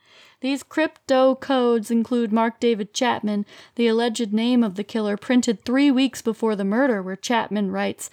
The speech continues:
that he is, quote, "armed upon, waiting to be moved into a hostile square by the giant hand of Ronald Reagan."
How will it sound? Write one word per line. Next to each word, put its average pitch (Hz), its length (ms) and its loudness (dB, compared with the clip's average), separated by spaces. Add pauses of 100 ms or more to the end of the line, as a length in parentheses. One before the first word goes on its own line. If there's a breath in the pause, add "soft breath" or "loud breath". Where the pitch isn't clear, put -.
(200 loud breath)
that 220 140 -2
he 247 200 2
is, 226 160 2
quote, 269 380 0 (380 loud breath)
"armed 240 420 2 (260 soft breath)
upon, 226 600 0 (640 soft breath)
waiting 254 460 2
to 247 120 -4
be 226 460 -4
moved 254 560 2
into 240 280 2
a 220 120 -2
hostile 233 680 -2
square 208 640 -4 (260 loud breath)
by 220 140 -2
the 214 100 -2
giant 220 440 -2
hand 220 400 -4
of 196 160 -10
Ronald 196 380 -6
Reagan." 180 440 -4